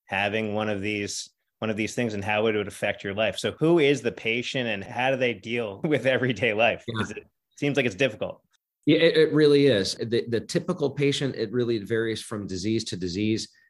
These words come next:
Speaker 2: Uh, psoriatic patients, you know, psoriasis frequently first presents in the twenties or the thirties, uh, although it can present in very young ages. And we studied ZORYVE down to the age of two. In fact,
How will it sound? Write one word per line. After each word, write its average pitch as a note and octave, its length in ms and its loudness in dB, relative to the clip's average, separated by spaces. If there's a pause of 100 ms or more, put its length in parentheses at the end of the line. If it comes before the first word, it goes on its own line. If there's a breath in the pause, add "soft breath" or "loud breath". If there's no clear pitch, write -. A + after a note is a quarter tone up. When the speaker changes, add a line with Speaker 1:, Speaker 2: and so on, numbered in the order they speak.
(120)
Speaker 2:
Uh, G2+ 60 -6
psoriatic B2 640 2
patients, A2+ 420 -4
you G#2+ 80 -4
know, G#2 200 -4 (160)
psoriasis A2 680 0 (320)
frequently A2 680 0
first B2 280 0
presents A2 460 0
in G2 420 -2 (260 loud breath)
the G2+ 80 -4
twenties A2+ 420 -2
or G#2+ 80 2
the F#2 120 -4
thirties, A#2+ 540 -2 (300 soft breath)
uh, G2+ 160 -4
although G#2+ 280 2
it G2+ 120 0
can A2+ 260 -4
present G#2+ 440 -4
in G2+ 160 -6
very G#2+ 260 2
young G2+ 200 -2
ages. G#2 420 -4
And G2 160 -2
we G2+ 60 -4
studied G2+ 400 -2
ZORYVE F#2+ 320 -2
down G2+ 180 -2
to G2 60 -6
the F#2+ 120 -2
age F2 120 -6
of E2+ 160 -12
two. G#2+ 300 0
In G#2 60 -2
fact, G2 360 -4